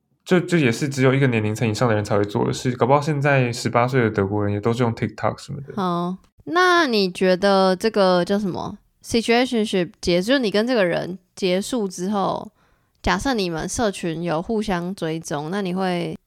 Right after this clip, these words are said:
Speaker 2: 删他好友吗？你会退追踪吗？还是你会做什么事？
Speaker 1: 如果，如果真的走到互加好友，那代表，那，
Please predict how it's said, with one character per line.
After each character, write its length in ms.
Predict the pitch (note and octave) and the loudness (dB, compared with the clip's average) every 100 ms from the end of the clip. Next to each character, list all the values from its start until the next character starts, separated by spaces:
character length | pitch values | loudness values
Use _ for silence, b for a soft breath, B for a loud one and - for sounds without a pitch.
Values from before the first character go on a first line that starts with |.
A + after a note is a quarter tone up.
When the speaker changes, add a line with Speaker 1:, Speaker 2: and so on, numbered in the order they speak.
| - | -10
Speaker 2:
删 300 | - G3 G#3+ | -2 0 2
他 140 | G3 | 0
好 220 | G#3 D3+ | 0 0
友 160 | E3 C#3 | 0 -2
吗？ 140 | B2 | -4
你 80 | D#3 | -6
会 80 | F3+ | -4
退 180 | G3+ F#3 | -2 -2
追 220 | E3 D3 | -2 -6
踪 260 | - G2 F2+ | -6 -10 -10
吗？ 240 | D#2+ G3+ | -12 -12
还 100 | G#3 | -8
是 120 | F3 | -6
你 180 | E3+ E3+ | -6 -4
会 80 | - | -6
做 180 | - D#3+ | -4 -4
什 100 | F3 | -6
么 60 | - | -10
事？ 240 | - - | -12 -4
Speaker 1:
如 80 | D#3+ | 0
果， 360 | G#3 F3+ - - | 2 2 -2 -4
如 100 | D#3 | 0
果 140 | F#3 | 2
真 220 | E3 E3 | 2 2
的 100 | E3 | 2
走 240 | C#3+ B2+ A2 | 2 2 2
到 160 | C#3+ | 2
互 160 | C3+ C#3+ | 2 2
加 180 | B2+ B2 | 2 0
好 160 | B2 | 0
友， 80 | A2+ | 0
那 120 | A#2 C3+ | 2 2
代 140 | C#3+ | 2
表， 200 | A#2+ G#2 A2 - _ C#3 C#3+ | 2 0 -2 -10 _ -10 -4
那， 120 | E3 | 0